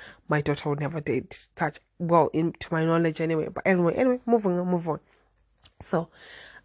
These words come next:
I think the girl, she was older than me, and she was more street smart and,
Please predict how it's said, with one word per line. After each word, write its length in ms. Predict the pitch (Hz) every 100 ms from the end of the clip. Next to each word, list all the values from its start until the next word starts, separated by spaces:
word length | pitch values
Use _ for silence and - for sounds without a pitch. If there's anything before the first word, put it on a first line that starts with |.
| _ _ -
I 100 | 202
think 260 | 196 285 349
the 60 | 269
girl, 300 | 214 208 208
she 220 | - 196
was 240 | 180 170 -
older 320 | 175 185 185
than 180 | 175 156
me, 280 | 156 247 - _ -
and 240 | 175 175
she 200 | - -
was 340 | 165 170 - 180
more 680 | 180 175 175 175 175 -
street 540 | - - - 220 208 -
smart 640 | - 185 165 160 170 -
and, 280 | 160 165